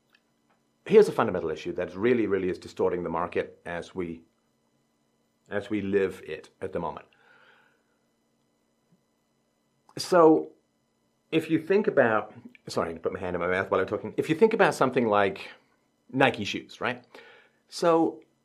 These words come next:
think of the welfare state and how much money it transfers to the poor and disproportionately to their representation in society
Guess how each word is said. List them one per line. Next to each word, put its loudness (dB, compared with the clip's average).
think 4
of 10
the 6
welfare 6
state 2
and -6
how -4
much 0
money 4
it -2
transfers 0
to 0
the 2
poor 2
and 2
disproportionately 0
to 0
their 4
representation 0
in -4
society -6